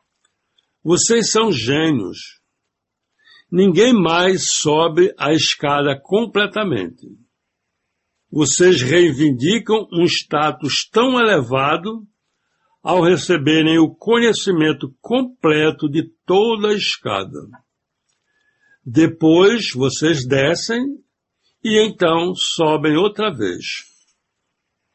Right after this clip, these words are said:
O pai diz, "Eu sou seu pai." Vocês me chamam de purificador.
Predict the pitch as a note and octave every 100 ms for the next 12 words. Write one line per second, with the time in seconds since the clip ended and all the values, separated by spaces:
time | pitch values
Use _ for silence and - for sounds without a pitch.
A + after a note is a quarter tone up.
0 | _ _ _ _ _ A3 F#3 A3+ A3+ A#3
1 | D#3 A#2 F#2 - - - _ _ _ _
2 | _ _ _ - D#3 D#3+ F#3 G#3 - -
3 | - - D#3+ E3 E3+ E3+ - - - G3
4 | G3+ - - F2+ E2+ D2 - _ _ _
5 | _ _ _ _ _ _ _ _ _ _
6 | _ - D3 C#3+ G3 A3 D#3 F3+ D#3 -
7 | - F#3 G3+ F3 D#3+ C#3 D3 - G#3+ A#3+
8 | A#3 - G#3+ A3 E3+ G#2+ E2+ F2